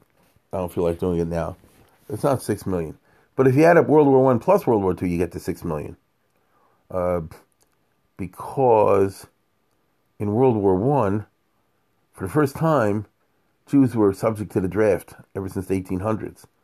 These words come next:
including Hasidim. And so they were, uh, drafted by millions into the Russian army, the Austrian army, the German army, and so forth.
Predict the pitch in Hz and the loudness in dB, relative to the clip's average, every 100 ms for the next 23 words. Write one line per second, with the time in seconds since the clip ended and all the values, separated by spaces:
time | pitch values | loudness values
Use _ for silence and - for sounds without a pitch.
0 | _ _ _ - 156 233 220 202 190 208 | _ _ _ -8 0 4 4 4 2 0
1 | 180 - _ _ _ _ _ _ _ _ | -2 -4 _ _ _ _ _ _ _ _
2 | - 107 104 - 117 113 113 110 104 98 | -8 -6 -4 0 2 2 2 2 4 4
3 | 95 107 - 95 90 90 127 127 92 87 | 0 -8 -6 -4 -2 -2 -4 -2 -4 -2
4 | 90 131 147 104 80 - _ _ - 98 | 2 2 2 0 -4 -14 _ _ -12 -10
5 | 90 78 101 139 123 113 107 98 80 110 | -8 -2 0 0 -2 -2 -2 -2 0 0
6 | 139 123 110 107 95 85 82 80 - - | 0 -4 -2 -4 -4 -4 -4 -6 -8 -6
7 | 127 131 117 113 104 95 - 113 92 - | -2 0 2 0 -2 -4 -4 -4 -6 -14